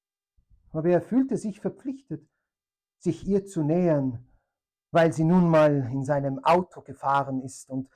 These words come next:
weil er ihr ein Wiener Schnitzel mit Gurkensalat bestellt hatte, ganz abgesehen von seiner kostbaren Zeit zwischen fünf und einen neuneinhalb Uhr, die er ihr gewidmet hatte. Sie wehrte sich nicht.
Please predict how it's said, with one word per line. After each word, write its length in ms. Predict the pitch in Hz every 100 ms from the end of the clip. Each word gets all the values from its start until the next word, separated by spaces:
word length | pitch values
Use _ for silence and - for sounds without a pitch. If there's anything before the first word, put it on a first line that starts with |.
| _ _
weil 180 | 170 165
er 160 | 156 165
ihr 240 | 165 180
ein 160 | 143 147
Wiener 220 | 185 160
Schnitzel 500 | - - 208 - 170
mit 180 | 143 -
Gurkensalat 800 | 196 220 - 156 147 139 147 -
bestellt 440 | 135 - 151 143
hatte, 320 | 151 143 156 - -
ganz 240 | 175 180 -
abgesehen 560 | 175 - 175 170 165
von 160 | - 139
seiner 220 | 151 143
kostbaren 580 | - 175 - 151 139 131
Zeit 280 | 156 156 -
zwischen 320 | 135 139 131
fünf 340 | 170 160 - _ _ _ -
und 180 | 165
einen 300 | 156 160 135
neuneinhalb 640 | 131 170 175 147 131 135 -
Uhr, 380 | 180 160 123 - _ _ _ -
die 160 | 170 151
er 200 | 147 160
ihr 220 | 160 143
gewidmet 500 | 139 190 - 127 -
hatte. 340 | 131 - 131 - _ _ _ _ _ _ _ _ _ _ _ _ _ _ _ _ _ _ _ _ _ _ _ _ _ _ _ _ _ _ _ _ _ -
Sie 140 | 175
wehrte 260 | 165 - -
sich 220 | 123 131
nicht. 260 | 127 -